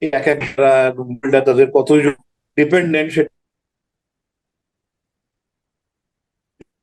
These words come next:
মোটামুটি বলতে পারা যায়। একুশ লক্ষ যদি পায়, বিয়াল্লিশ লক্ষ মতন মানুষ তারা ভোটার হতে পারে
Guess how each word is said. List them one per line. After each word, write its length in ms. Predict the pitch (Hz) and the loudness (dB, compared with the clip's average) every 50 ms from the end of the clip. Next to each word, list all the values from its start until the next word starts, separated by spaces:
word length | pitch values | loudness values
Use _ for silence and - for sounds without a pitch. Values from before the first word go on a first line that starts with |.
| _ _ _ _ _ _ _ _ _ _ - - - 143 131 135 127 135 131 131 123 131 127 123 117 _ _ - - 120 131 123 107 127 - 120 123 127 120 120 _ _ 139 127 123 151 156 139 143 135 - | _ _ _ _ _ _ _ _ _ _ -18 -8 -8 -6 -6 -4 -6 -6 -6 -6 -6 -8 -10 -14 -16 _ _ -10 -6 -4 -4 -4 -4 -6 -6 -6 -10 -12 -12 -14 _ _ -8 -6 -4 -4 -4 -4 -4 -4 -2
মোটামুটি 640 | 180 208 214 214 208 202 - _ _ - 214 214 240 | 0 2 2 2 0 -4 -8 _ _ -8 -6 -4 0
বলতে 280 | 202 208 202 185 196 | 2 2 2 2 2
পারা 120 | 220 220 220 | 0 0 2
যায়। 140 | 220 220 | 2 0
একুশ 240 | 208 180 175 202 190 | 0 0 0 -2 -2
লক্ষ 220 | 190 202 202 190 208 | -2 -4 -6 -6 -6
যদি 200 | 196 214 214 208 | -6 -4 -2 0
পায়, 220 | 220 226 240 226 | 0 0 2 2
বিয়াল্লিশ 480 | 208 208 202 196 196 202 202 180 170 190 | 2 2 2 2 2 0 0 -2 -2 -2
লক্ষ 260 | 196 185 190 - 190 | -2 -2 -4 -6 -4
মতন 340 | 185 180 170 170 190 175 175 | -4 -4 -2 -2 -2 -2 0
মানুষ 460 | 170 165 160 165 160 156 - - - | 0 0 2 0 -2 -4 -6 -6 -2
তারা 400 | 180 165 151 151 147 143 143 143 | 0 2 2 4 4 4 2 2
ভোটার 400 | 131 135 147 - 170 160 147 - - | 2 2 2 2 2 0 -2 -2 -6
হতে 180 | 147 - 175 160 | -6 -4 -4 -2
পারে 260 | 170 175 165 180 | -2 -4 -4 -4